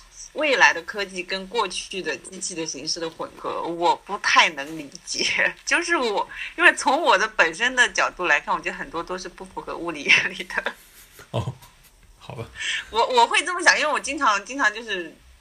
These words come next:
Speaker 1: 就是，就学气动-，气-，空气动力学的话，好多就不太合理，所以对于这种不太合理的东西，我一向有点儿，<laughs> 有点儿排斥，包括高达一类的，我，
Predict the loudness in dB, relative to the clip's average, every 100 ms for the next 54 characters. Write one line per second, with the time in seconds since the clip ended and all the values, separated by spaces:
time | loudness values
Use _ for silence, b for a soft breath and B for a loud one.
0 | _ _ -2 0 0 -8 -10 -18 -20 -10
1 | -6 -4 -2 -2 -4 -4 -6 -2 -4 -4
2 | -8 -8 -10 -14 -8 -4 -2 0 0 -2
3 | -4 -4 -2 2 2 2 -4 -4 -4 -6
4 | -4 0 0 0 -6 -6 -8 -8 -4 -2
5 | -2 -4 _ _ -20 -4 0 2 2 0
6 | -4 -6 -2 2 2 2 -4 -2 -6 -4
7 | -6 -6 -8 -6 -8 0 2 2 0 2
8 | 2 2 -8 -14 -12 -6 -6 -6 B B
9 | -2 0 0 0 -6 -6 -8 -2 -4 -4
10 | -2 0 2 2 0 -4 -10 -10 -12 -12
11 | -10 -8 -10